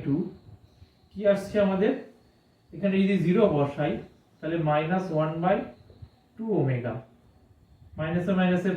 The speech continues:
প্লাস হবে, টির জায়গায় t by টু বসালে কত আসবে? ওমেগার জায়গায় আমরা একই রকম ভাবে বসিয়ে দেবো ওমেগার মানটা,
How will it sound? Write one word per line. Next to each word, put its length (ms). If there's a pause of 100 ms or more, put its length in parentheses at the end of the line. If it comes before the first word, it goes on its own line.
প্লাস 320
হবে, 160 (1000)
টির 220
জায়গায় 280 (200)
t 20 (180)
by 120 (120)
টু 60 (120)
বসালে 320 (380)
কত 160 (160)
আসবে? 220 (1160)
ওমেগার 380
জায়গায় 320
আমরা 220
একই 200
রকম 240
ভাবে 140 (100)
বসিয়ে 260
দেবো 200
ওমেগার 360
মানটা, 260